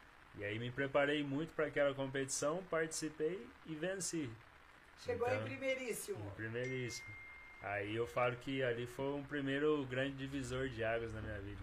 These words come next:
Speaker 1: E quando eu Subi subi no no pódio pódio ali, ali, e aí eu vi que passou um filme na minha cabeça de tudo que eu tinha vivenciado, me preparado, aberto mão pra tá ali.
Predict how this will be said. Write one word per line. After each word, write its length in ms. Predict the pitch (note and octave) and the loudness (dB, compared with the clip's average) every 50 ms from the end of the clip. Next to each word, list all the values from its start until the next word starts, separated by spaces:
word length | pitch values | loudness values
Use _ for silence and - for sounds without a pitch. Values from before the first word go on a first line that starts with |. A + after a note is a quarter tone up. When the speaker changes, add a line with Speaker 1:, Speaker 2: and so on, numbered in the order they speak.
| G2 | -6
Speaker 1:
E 40 | G2 | -6
quando 220 | - - A2 A2+ A#2 | -6 -6 -4 -4 -2
eu 60 | A#2+ | -2
Subi 160 | A#2 - B2 B2+ | -2 0 0 0
subi 40 | |
no 120 | C3 C3+ C3 | 2 2 2
no 100 | C3+ C3+ | 4 4
pódio 220 | B2 B2 B2 B2 | 6 6 8 8
pódio 220 | B2 B2 A#2 A#2+ A#2 | 8 6 4 4 2
ali, 80 | A2 A2+ | 0 0
ali, 180 | A2 G#2+ G#2 - - - - - - - - - | -2 -4 -6 -8 -10 -12 -12 -12 -14 -12 -8 -2
e 100 | G#2 G#2 | 0 2
aí 320 | G#2+ G#2 G#2 G#2 A#2+ A#2 | 4 6 6 6 4 4
eu 100 | A#2 A#2+ | 4 2
vi 260 | A#2+ B2 B2 B2 B2 | 0 0 0 -2 -4
que 480 | A#2+ - - A#2+ A2+ A2 G#2+ G#2 G2+ G2 - - - - - - - - - - - | -4 -4 -4 -2 -2 -2 -4 -4 -6 -8 -12 -14 -18 -18 -18 -18 -18 -18 -18 -12 -2
passou 320 | - A#2 A#2 - - D#3 D#3+ | 2 2 4 4 4 0 0
um 80 | E3+ | 0
filme 280 | D#3+ - - E3+ F3 E3+ | 0 0 0 0 2 2
na 100 | E3+ D#3 | 0 0
minha 180 | D3+ D3+ D3 C#3+ | 2 0 0 2
cabeça 440 | - C#3 B2+ A2+ A#2 A#2 A2+ G#2+ G#2 | 2 2 0 2 0 -2 -2 -2 -4
de 80 | G#2+ | -8
tudo 260 | G#2+ - C3+ C3+ C3+ - | -8 -6 -6 -6 -6 -4
que 80 | - | -4
eu 80 | D3 C#3 | -4 -2
tinha 240 | C3 - C#3+ C#3+ C#3 | -2 -4 -6 -6 -4
vivenciado, 840 | C3+ C3 C3 C3 C3 B2 - - - A#2 B2 A#2+ A#2+ B2 A#2+ A2+ G#2+ | -4 -4 -2 -2 -2 -2 -2 -2 0 2 2 4 4 4 2 0 -2
me 160 | A2 A2+ A2+ | -6 -6 -6
preparado, 880 | A2 - B2 A#2+ - C3 B2 A2+ G#2 G#2 A2 A#2 A#2+ A#2+ A2+ A2 G#2+ G#2+ | -4 -2 -4 -2 0 0 0 2 2 2 2 4 4 4 2 2 -2 -4
aberto 380 | G#2+ G#2+ A2+ A#2 A#2 - B2 | -2 0 2 2 2 0 -2
mão 200 | A#2 A2+ A2+ A#2 A#2 | -4 -2 -4 -4 -2
pra 160 | - B2 A#2 A2+ | 0 0 0 0
tá 260 | - - B2 C3 C3+ | 0 0 2 2 2
ali. 320 | C3 B2 B2 B2+ C#3+ E3 | 2 0 -2 -4 -4 -6